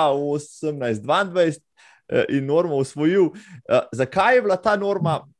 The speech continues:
postavljena, bom rekel, ob, na,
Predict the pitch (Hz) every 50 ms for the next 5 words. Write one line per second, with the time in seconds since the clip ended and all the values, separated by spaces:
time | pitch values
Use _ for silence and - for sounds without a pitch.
0 | _ _ - - - _ - 143 135 - - 156 160 160 147 139 135 127 120 -
1 | 120 120 123 120 123 123 - - 131 117 - - _ _ _ _ _ _ _ _
2 | _ - - - 120 110 - - 120 120 107